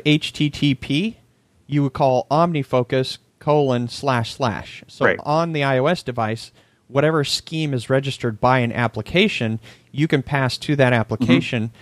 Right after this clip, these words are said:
Speaker 1: Then once that application is done with it, there's a thing called callbacks, and a callback U R L allows you to, after the process finishes, go back into FileMaker.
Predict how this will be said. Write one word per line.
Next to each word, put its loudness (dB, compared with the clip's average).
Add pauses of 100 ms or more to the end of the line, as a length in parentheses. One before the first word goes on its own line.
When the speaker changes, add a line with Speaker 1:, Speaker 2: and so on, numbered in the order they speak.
(260)
Speaker 1:
Then 4
once 2
that 2
application 0
is 0
done 2
with 0
it, 0
there's 0
a 2
thing -2
called 0
callbacks, 2
and 0
a 2
callback 0
U -2
R 2
L 2
allows 4
you -2
to, -2
after 0
the -4
process -2
finishes, -2 (280)
go 4
back 0
into 0
FileMaker. -2